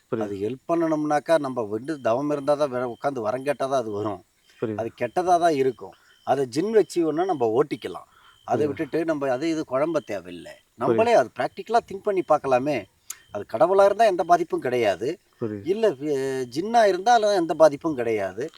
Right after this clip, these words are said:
Speaker 2: அது பயம் உங்களுக்கு அச்சு-, அறிக்கை தட்டுதுன்னா அது நிறுத்திக்கும்.
Speaker 1: புரியுது,
Speaker 2: ஒரு
Speaker 1: புரியுது.
Speaker 2: ஜின்னோட செய்கை இருக்குதுன்னா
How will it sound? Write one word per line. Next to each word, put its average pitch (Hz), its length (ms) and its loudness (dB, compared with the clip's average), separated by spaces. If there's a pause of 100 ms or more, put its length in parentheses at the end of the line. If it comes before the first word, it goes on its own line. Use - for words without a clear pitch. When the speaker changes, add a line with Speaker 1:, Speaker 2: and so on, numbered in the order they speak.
(260)
Speaker 2:
அது 165 280 6
பயம் 208 340 4
உங்களுக்கு 190 280 4
அச்சு-, 175 240 2
அறிக்கை 170 260 2
தட்டுதுன்னா 175 400 0
அது 165 140 0
நிறுத்திக்கும். 185 440 -4 (340)
Speaker 1:
புரியுது, 117 240 -2
Speaker 2:
ஒரு 110 200 -6
Speaker 1:
புரியுது. - 20 -10
Speaker 2:
ஜின்னோட 151 380 -2
செய்கை 151 440 -4
இருக்குதுன்னா 123 580 -4